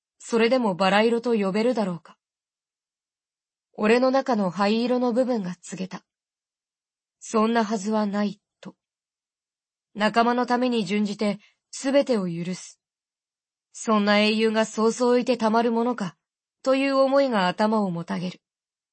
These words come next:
その反発を置いておくにしても、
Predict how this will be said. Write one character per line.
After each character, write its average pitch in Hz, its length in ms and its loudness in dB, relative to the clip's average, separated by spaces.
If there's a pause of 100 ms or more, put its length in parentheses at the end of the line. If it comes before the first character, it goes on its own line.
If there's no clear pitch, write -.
(680)
そ - 180 -2
の 226 100 4
反 240 220 0
発 233 260 -2
を 233 180 6
置 226 100 4
い 220 60 -4
て 254 100 2
お 254 100 2
く 262 140 -4
に 226 120 -2
し - 120 -6
て 226 80 -2
も、 185 220 -4